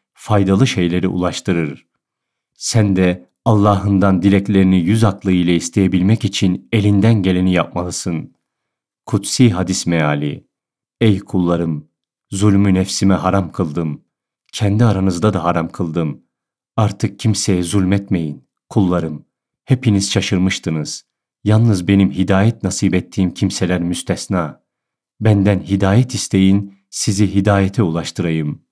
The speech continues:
Kullarım, hepiniz açsınız. Yalnız benim doyurduklarım müstesna. Yiyeceklerinizi benden isteyin, sizi doyurayım.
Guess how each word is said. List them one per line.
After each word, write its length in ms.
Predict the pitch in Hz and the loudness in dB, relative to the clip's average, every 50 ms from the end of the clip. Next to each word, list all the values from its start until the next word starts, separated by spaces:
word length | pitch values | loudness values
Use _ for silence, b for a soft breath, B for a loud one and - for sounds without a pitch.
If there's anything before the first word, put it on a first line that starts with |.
| _ _ _ _ _ _ _ _ _ _ _ _ _ | _ _ _ _ _ _ _ _ _ _ _ _ _
Kullarım, 640 | - - 123 98 87 87 85 82 80 76 73 - _ _ _ _ _ _ _ | 0 2 2 2 2 0 -4 -4 -6 -8 -10 -14 _ _ _ _ _ _ _
hepiniz 460 | _ 151 147 151 - 107 104 104 95 104 | _ 0 0 2 2 2 2 2 2 0
açsınız. 680 | 95 - - - - 92 87 82 80 - - - - _ _ _ _ _ _ _ _ _ | -2 -2 -4 -4 -4 -2 -4 -4 -6 -8 -12 -14 -16 _ _ _ _ _ _ _ _ _
Yalnız 500 | 104 98 110 117 123 120 107 101 95 90 | 0 2 2 2 2 2 0 -2 0 0
benim 300 | 98 98 101 104 95 85 | 2 2 4 2 2 0
doyurduklarım 680 | 92 90 90 90 82 - - - - 92 87 90 82 80 | 0 0 0 0 -2 -4 -6 -4 -2 -2 -2 -2 -4 -4
müstesna. 800 | 82 80 - - - - - - - 92 87 80 73 - - _ _ _ _ _ _ _ _ _ _ _ _ _ _ | -6 -8 -6 -6 -6 -6 -4 -2 -2 -2 -2 -2 -4 -8 -14 _ _ _ _ _ _ _ _ _ _ _ _ _ _
Yiyeceklerinizi 880 | 110 104 107 101 92 104 98 - 98 98 95 98 98 90 92 92 82 | 0 2 2 2 2 0 -2 0 2 2 4 4 4 4 2 2 2
benden 300 | 95 95 95 95 113 107 | 2 2 2 2 2 0
isteyin, 480 | 95 82 - - - 98 90 90 87 85 | 0 -2 -6 -2 0 0 0 0 0 -4
sizi 380 | - - - 101 92 92 87 | -6 -6 -4 -4 -4 -2 0
doyurayım. 640 | 90 87 85 87 85 87 87 87 82 76 71 - | 0 0 0 -2 -2 -2 -2 -2 -2 -4 -8 -12